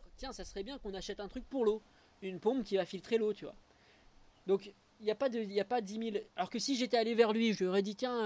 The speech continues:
euh, ça serait cool qu'on investisse sur une pompe pour filtrer l'eau. » Ouais, pff, ça m'intéresse pas, j'ai pas envie de mettre de l'argent là-dessus, je sais pas quoi.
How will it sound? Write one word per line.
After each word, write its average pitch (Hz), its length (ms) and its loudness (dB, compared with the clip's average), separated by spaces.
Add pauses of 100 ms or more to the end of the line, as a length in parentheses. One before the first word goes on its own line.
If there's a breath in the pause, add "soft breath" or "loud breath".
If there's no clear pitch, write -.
(160)
euh, - 20 -8
ça 190 140 -12
serait - 180 -6
cool 233 180 -2
qu'on 196 400 -4
investisse 208 400 -2
sur 185 180 -4
une 190 120 -4
pompe 220 220 -4
pour 165 140 -10
filtrer 190 300 -2
l'eau. » 254 200 2 (840)
Ouais, 156 100 2 (140)
pff, - 340 -10
ça 180 140 -2
m'intéresse 202 400 6
pas, 226 180 8
j'ai 165 80 2
pas 196 100 -4
envie 185 60 0
de 185 40 -2
mettre 180 120 -2
de 190 60 4
l'argent 170 260 0
là-dessus, 202 340 0
je 170 60 -8
sais - 80 -8
pas 156 120 -6
quoi. 208 180 -6